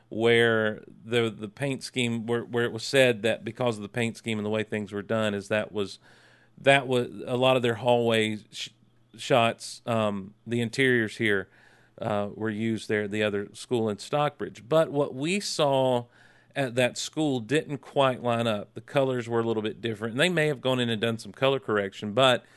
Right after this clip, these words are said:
as you hear Shaz and I con-, converse, uh, on the Stranger Things expedition, we're not sure just how much they'd go back and digitally undo or redo or even, you know, do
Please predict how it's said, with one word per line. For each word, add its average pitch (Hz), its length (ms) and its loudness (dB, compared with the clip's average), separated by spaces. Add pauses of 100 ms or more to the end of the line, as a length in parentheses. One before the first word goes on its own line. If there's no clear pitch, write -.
(640)
as 120 320 4
you 127 100 -2
hear 131 220 4
Shaz 131 400 2
and 120 100 2
I 110 200 4
con-, 127 500 -2
converse, 127 680 2
uh, 113 440 0
on 117 240 -2
the 104 220 -4 (400)
Stranger 127 380 0
Things 117 280 0
expedition, 113 540 -2
we're 110 80 -2
not 127 160 2
sure 131 200 0
just 113 220 -6
how 127 240 0
much 120 380 2
they'd 110 180 -4
go 110 140 0
back 107 360 0
and 95 180 -6 (460)
digitally 117 560 2
undo 113 500 2
or 107 120 0
redo 110 420 -2
or 107 100 -2
even, 107 500 -4 (100)
you 120 140 -4
know, 107 160 -2
do 107 380 -6